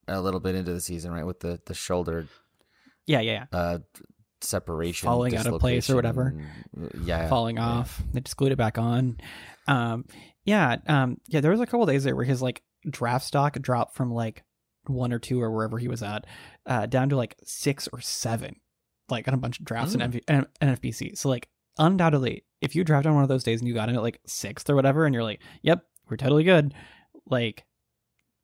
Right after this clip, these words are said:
Speaker 2: congrats. Congrats on your chip.
Speaker 1: Yeah.
Speaker 2: Um, like, that's, that's it. Like,
Speaker 1: <laughs>
Speaker 2: the dude's been incredible in, like, all sorts of ways. You know, like, we talk about how, like, great we will, and we have,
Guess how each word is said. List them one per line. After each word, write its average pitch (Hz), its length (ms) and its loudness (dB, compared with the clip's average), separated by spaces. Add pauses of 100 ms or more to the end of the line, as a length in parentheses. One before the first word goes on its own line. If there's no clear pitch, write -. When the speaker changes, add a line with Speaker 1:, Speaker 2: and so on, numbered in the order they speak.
(320)
Speaker 2:
congrats. - 640 -8
Congrats 123 300 0
on 123 80 -2
your 110 60 -4
chip. - 260 -6 (180)
Speaker 1:
Yeah. 127 320 4
Speaker 2:
Um, 123 360 0
like, 139 220 0
that's, 139 240 -2
that's 147 180 -2
it. 117 260 2
Like, 123 220 0 (220)
Speaker 1:
<laughs> 175 220 -8
Speaker 2:
the 156 80 0
dude's 220 200 2
been 240 120 4
incredible 131 580 4
in, 135 140 4
like, 131 200 4
all 120 180 0
sorts 135 280 -2
of 127 100 -6
ways. 123 480 0
You 180 160 4
know, 147 100 8
like, 131 180 2
we 147 80 0
talk 160 160 2
about 151 160 2
how, 160 80 2
like, 143 180 0
great 127 240 -2 (300)
we 143 160 0
will, 120 360 0
and 135 80 0
we 127 60 0
have, 117 380 -2